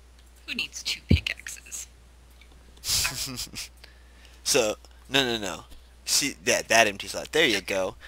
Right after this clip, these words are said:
Speaker 2: Now, if you hit E, you can see which one is yours. Or, or, uh, what it, what it does.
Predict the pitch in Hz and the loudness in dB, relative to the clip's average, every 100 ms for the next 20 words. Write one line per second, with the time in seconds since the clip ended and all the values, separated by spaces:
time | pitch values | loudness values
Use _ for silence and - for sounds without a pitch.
0 | - - 113 107 123 131 113 131 123 117 | -12 0 0 2 0 0 2 0 2 0
1 | 113 120 107 123 117 110 - 113 113 107 | -4 -4 -4 -2 -2 -4 -4 -4 -4 -6
2 | 95 104 101 107 95 98 - - - - | -8 -8 -4 -4 -4 -6 -8 -10 -14 -20
3 | - - - 117 120 107 110 123 110 107 | -20 -20 -8 -2 0 0 0 2 2 2
4 | 117 107 - 113 113 - 104 82 87 - | 0 0 -4 -2 -2 0 -2 -2 -4 -8
5 | - | -10